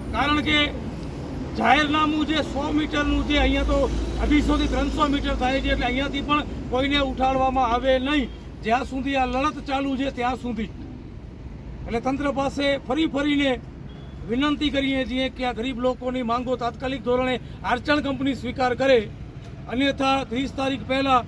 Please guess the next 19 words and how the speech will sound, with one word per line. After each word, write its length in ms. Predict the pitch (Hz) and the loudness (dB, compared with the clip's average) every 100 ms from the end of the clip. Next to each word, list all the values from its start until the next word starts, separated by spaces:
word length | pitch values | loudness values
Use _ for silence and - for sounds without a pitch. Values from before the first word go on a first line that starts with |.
| - - - | -6 -12 -4
ફરી 180 | 247 294 | 0 2
પાછો 320 | 277 277 277 | 2 0 2
આર્ચર 360 | 269 277 285 | 2 0 -2
કંપનીનો 460 | 269 269 269 285 277 | -2 -4 0 0 0
ગેટ 280 | 240 277 285 | 2 2 2
બંધ 200 | 269 254 | 0 0
કરવામાં 420 | 254 262 254 254 | 0 0 2 2
આવશે. 420 | 269 233 262 226 - - - - - | 2 0 2 2 0 -12 -12 -12 -4
અને 200 | 233 269 254 | 0 6 6
એ 120 | 285 | 8
પછી 460 | 330 339 320 294 226 - - - | 6 2 4 2 2 -6 -12 -6
હું 200 | 247 285 | -4 -4
પોતે 340 | 269 311 339 320 | -4 -2 2 4
આ 140 | 294 | 6
લોકોની 400 | 294 277 285 277 | 2 0 -2 -2
સાથે 360 | - 277 277 269 | -2 -2 0 -2
ભૂખ 300 | 220 285 262 | 0 0 0
હડતાલ 320 | 262 277 277 | 0 0 0
ઉપર 320 | 262 269 262 | 2 2 2